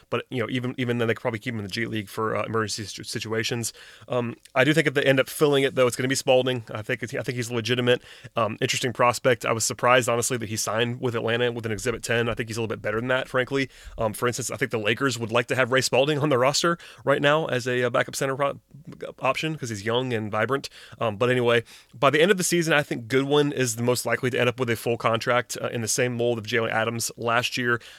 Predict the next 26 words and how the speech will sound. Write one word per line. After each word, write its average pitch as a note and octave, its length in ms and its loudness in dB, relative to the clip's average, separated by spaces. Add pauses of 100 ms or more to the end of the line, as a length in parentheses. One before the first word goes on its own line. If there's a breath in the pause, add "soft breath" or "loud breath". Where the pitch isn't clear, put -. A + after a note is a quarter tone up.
I A#2 80 0
think A#2+ 200 -2
if A2+ 80 -10
you A#2+ 80 -4
get A#2+ 120 0
a A2 60 2
trade B2 480 2
or A#2 180 4
if, - 220 -4
uh, G#2+ 240 0
you A#2 140 -4
know, G#2+ 60 0
if G2 100 -6
Evan A#2 200 0
Turner A#2+ 280 2
just G#2+ 120 -6
doesn't A2 200 -6
work A2 180 -4
out A#2 140 0
as, G2 80 -8
back-, A2+ 180 -2
as G#2+ 120 -10
the G#2+ 40 -14
backup A2+ 240 -4
point A#2+ 220 -6
guard, A2 240 0